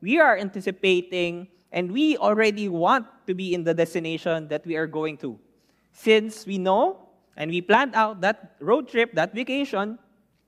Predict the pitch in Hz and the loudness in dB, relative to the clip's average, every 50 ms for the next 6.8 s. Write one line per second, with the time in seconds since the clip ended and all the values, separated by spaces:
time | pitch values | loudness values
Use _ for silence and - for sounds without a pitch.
0 | _ _ _ - 196 214 233 233 226 220 220 220 - 202 202 202 208 190 170 190 | _ _ _ -4 -2 2 4 4 4 2 2 0 0 2 2 2 2 0 0 -2
1 | - 180 180 180 180 185 185 - - 175 - - 185 180 190 226 254 311 - - | -4 -2 -2 -2 -2 -2 -4 -6 -8 -10 -4 0 2 4 4 4 2 0 -2 -8
2 | - _ _ _ _ _ _ - 175 175 175 180 175 156 151 185 185 185 190 185 | -18 _ _ _ _ _ _ -8 -6 -4 -2 -2 -2 -2 -2 -4 -4 -2 -2 2
3 | 208 262 320 320 - - _ _ _ _ _ _ _ _ _ _ _ _ _ _ | 2 2 2 0 -4 -12 _ _ _ _ _ _ _ _ _ _ _ _ _ _
4 | _ _ _ _ _ _ _ _ _ _ - 170 180 185 180 185 196 220 294 339 | _ _ _ _ _ _ _ _ _ _ 2 4 4 4 4 2 2 2 0 0
5 | 294 - - 269 254 247 247 240 233 240 233 214 202 214 - 175 185 208 233 233 | -2 -4 -6 -6 -4 -2 -2 -2 -2 -2 -4 -4 -4 -4 -2 0 0 0 -2 -2
6 | - 202 156 127 117 - - - - _ _ - - 190 208 | -6 -6 -6 -6 -8 -14 -18 -20 -20 _ _ -2 0 2 2